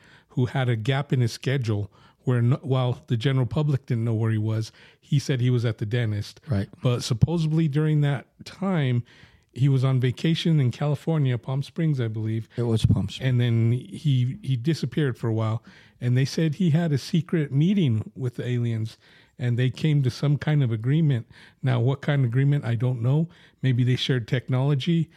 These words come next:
Speaker 1: Maybe said, "Okay, you could, uh, probe or abduct so many people, you know, do your experiments."
Speaker 2: Right. No, I, I, I believe that that's true.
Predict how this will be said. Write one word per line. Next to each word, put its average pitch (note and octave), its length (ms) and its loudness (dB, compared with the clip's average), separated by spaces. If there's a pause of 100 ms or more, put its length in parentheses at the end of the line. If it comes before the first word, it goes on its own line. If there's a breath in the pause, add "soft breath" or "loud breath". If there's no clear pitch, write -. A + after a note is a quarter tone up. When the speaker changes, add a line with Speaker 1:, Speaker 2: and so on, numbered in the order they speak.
(200 loud breath)
Speaker 1:
Maybe B2+ 240 2
said, A#2+ 220 0
"Okay, B2 240 -2
you B2+ 160 0
could, A#2+ 220 -2
uh, A2 220 -2 (500 soft breath)
probe B2 380 -2
or A2+ 340 -4
abduct A#2 400 -2
so - 160 -2
many B2 240 2
people, B2+ 460 -2
you A#2+ 100 -2
know, A#2 100 -4
do A2+ 120 -6
your A#2+ 180 -2
experiments." A#2+ 840 -6 (220)
Speaker 2:
Right. G2 260 -4 (500 loud breath)
No, A2 160 2
I, C#3 240 0
I, C#3+ 220 2
I C3 120 4
believe B2 340 2
that B2+ 140 -2
that's - 320 -2
true. A2 400 -4